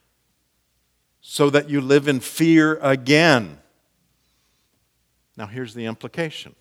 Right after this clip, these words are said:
You don't even have to go far to get this implication.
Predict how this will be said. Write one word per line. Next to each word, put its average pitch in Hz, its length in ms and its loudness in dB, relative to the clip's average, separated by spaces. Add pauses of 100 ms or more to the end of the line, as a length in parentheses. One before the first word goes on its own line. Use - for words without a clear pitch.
(1500)
You 95 100 -18
don't 98 100 -16
even 104 120 -12
have 107 140 -12
to 101 60 -20
go 135 180 -2
far 87 360 -6
to 87 80 -16
get 87 240 -12
this - 200 -14
implication. 110 840 -6